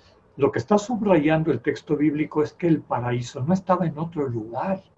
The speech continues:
El paraíso está aquí. El paraíso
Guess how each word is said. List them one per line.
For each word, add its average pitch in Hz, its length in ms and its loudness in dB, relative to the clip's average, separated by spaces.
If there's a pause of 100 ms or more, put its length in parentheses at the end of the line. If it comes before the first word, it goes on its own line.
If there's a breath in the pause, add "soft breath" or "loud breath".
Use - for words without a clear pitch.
(1200)
El 127 120 -4
paraíso 123 600 -2
está 160 480 -8
aquí. - 480 -14 (1600)
El 131 140 2
paraíso 151 680 2